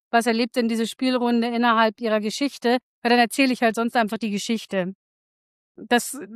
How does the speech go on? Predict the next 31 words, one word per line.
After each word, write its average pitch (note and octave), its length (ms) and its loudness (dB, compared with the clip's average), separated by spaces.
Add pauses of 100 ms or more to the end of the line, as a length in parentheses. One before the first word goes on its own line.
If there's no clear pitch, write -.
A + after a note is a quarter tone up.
(160)
ist B3+ 140 -4
vielleicht A3+ 320 2
auch A3 100 -2
noch A3+ 160 0
so G#3+ 240 -4
ein, G#3 220 -2
so G3+ 80 -4
ein G#3+ 100 -2
Aspekt, G3 460 -4
der G#3 120 0
da G3 320 2 (640)
mit A3+ 120 -8
dazukommt. A3+ 480 -2
Aber B3+ 180 4
ich, C4 200 -8
und C4 120 6
ich C4 100 0
glaube, E4+ 240 4
es - 160 -2
gibt - 280 0
diese A#3 160 -2
Bücher A#3+ 320 -2
bestimmt, A3+ 480 -2
sie G#3 60 -6
sind B3+ 200 0
halt A#3+ 160 2
nur B3 140 -4
nicht B3+ 200 -2
so A#3 200 -2 (360)
präsent. A3+ 680 0
Ähm, G#3 420 -2